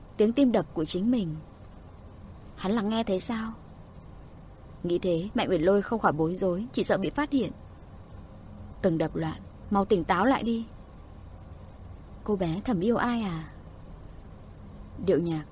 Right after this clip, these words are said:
cuối cùng dừng lại. Nghiêm Quân Dịch đột nhiên bên tai cô nhẹ giọng. "Này, vậy là cô bé thầm yêu ai à?" Mới vừa rồi, hắn đứng ở cửa nhìn thấy rất rõ. Tiếng đàn lẻn vào tai, hắn cảm nhận được tình cảm rối loạn trong cô,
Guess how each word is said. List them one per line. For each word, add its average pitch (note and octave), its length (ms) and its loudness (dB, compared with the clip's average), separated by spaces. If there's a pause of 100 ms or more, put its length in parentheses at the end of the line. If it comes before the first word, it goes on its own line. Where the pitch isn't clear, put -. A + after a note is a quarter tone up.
(340)
cuối G3 160 6
cùng G3+ 240 4
dừng D#3+ 180 0
lại. D3+ 260 0 (480)
Nghiêm D#4+ 160 8
Quân D#4+ 120 8
Dịch A#3 200 6
đột F#3 200 8
nhiên C4 220 8
bên C4+ 140 8
tai C4+ 160 4
cô B3+ 260 4
nhẹ G#3 240 4
giọng. D#3+ 220 0 (500)
"Này, D#3+ 280 2 (640)
vậy F3 120 8
là F3 280 10
cô G3 140 8
bé F3 180 4
thầm F#3 160 4
yêu F#3+ 180 10
ai F3+ 200 10
à?" D3 180 2 (1500)
Mới F3+ 120 2
vừa G3 180 6
rồi, D#3 340 0 (320)
hắn A#3 160 6
đứng D4+ 120 12
ở D4 180 8
cửa G#3 180 8
nhìn E3+ 180 4
thấy F#3 100 6
rất C#4+ 240 4
rõ. G3+ 200 0 (1400)
Tiếng G3 160 8
đàn F3+ 320 2
lẻn D#3 180 4
vào D#3 120 2
tai, F#3+ 400 -4 (320)
hắn B3 160 6
cảm A3 220 8
nhận F#3 160 2
được F#3+ 240 4
tình F#3+ 140 6
cảm D#3+ 200 4
rối F#3 160 4
loạn C4+ 240 8
trong A3 260 0
cô, G#3+ 280 0